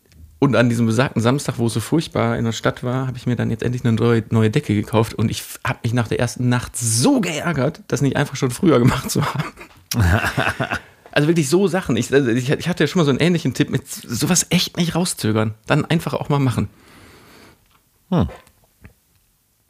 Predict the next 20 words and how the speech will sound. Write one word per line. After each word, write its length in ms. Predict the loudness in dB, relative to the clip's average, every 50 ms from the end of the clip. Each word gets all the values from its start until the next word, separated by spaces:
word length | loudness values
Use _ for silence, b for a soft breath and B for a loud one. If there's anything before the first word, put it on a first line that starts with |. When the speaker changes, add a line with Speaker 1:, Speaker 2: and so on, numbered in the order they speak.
| _ -6 -2
Speaker 1:
Also 260 | -2 0 2 2 2
weil, 160 | 4 2 2 4
weil 60 | 4
Speaker 2:
Ich 40 | 2
hab 60 | 4
Speaker 1:
ich 60 | 4 4
Speaker 2:
mir 180 | 4 4 2 0
Speaker 1:
schlafe 540 | -4 -6 -4 -4 -2 -2 -4 -4 -4 -2
wie 160 | -2 -2 0 0
ein, 320 | 0 0 0 0 -2 -4 -8 _ _ -6
ein, 460 | -4 -2 -2 0 -2 -2 -2 -4 -6 b b b b b b -2
ein 300 | 0 0 2 2 2 2
Baby 320 | 4 4 4 2 2 2
auf 280 | 2 2 -2 -6 -6 0
Wolken. 400 | 4 6 6 6 4 2 -2 -4 -4 _ _ _ _ _ -20 _ _ _ _ -20 _ _ -6 -2
Speaker 2:
Ja, 120 | -2 0
das 160 | 0 0 -2
ist 60 | -2
sehr 160 | -2 -2 0 2
geil. 340 | 2 2 2 0 -2 -4